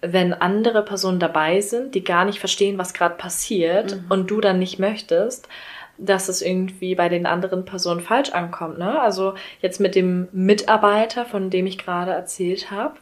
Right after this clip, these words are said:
Speaker 1: wo das passiert ist, das war auf dem Hoffest, wo wir einfach draußen im Sommer auf dem Hof standen und dreihundert andere Personen um uns herum.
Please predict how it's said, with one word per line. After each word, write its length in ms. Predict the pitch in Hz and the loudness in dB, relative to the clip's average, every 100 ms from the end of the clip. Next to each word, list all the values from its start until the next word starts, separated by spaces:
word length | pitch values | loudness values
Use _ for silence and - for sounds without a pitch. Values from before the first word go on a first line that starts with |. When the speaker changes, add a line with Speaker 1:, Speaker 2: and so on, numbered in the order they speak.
| - | -8
Speaker 1:
wo 80 | |
das 100 | 185 | -8
passiert 460 | - 190 - 180 180 | -6 -8 -4 -4 -2
ist, 400 | - 208 294 - - - - | -2 -2 -2 -6 -12 -16 -10
das 200 | - 185 | -4 0
war 240 | 180 175 - | 2 4 4
auf 140 | 185 | 4
dem 160 | 180 180 | 0 4
Hoffest, 960 | 269 440 - - 156 262 - - - - _ | 6 4 -2 -6 -2 -2 -4 -8 -16 -20 _
wo 200 | 185 180 | -4 0
wir 120 | 180 156 | 2 2
einfach 500 | 170 170 143 - - | 0 0 0 0 -8
draußen 800 | - 175 165 226 269 - 262 294 - _ _ - | -4 4 6 6 4 -2 -8 -8 -10 _ _ 0
im 200 | 196 175 | 2 2
Sommer 400 | 165 170 240 - | 2 2 2 0
auf 120 | - | -2
dem 200 | 185 180 | -2 0
Hof 180 | 320 - | 0 0
standen 600 | - 165 165 - 180 214 - - - - - | -6 -6 -6 -4 -4 -6 -10 -18 -20 -6 0
und 220 | 202 185 | 2 2
dreihundert 520 | 170 175 175 180 180 | 2 2 2 -2 -2
andere 300 | 185 294 294 | 0 2 0
Personen 440 | - 185 175 170 | 0 -4 -4 -4
um 140 | 180 180 | -4 -4
uns 240 | 175 - | -6 -8
herum. 540 | 175 165 160 170 254 | -8 -4 -4 -2 -4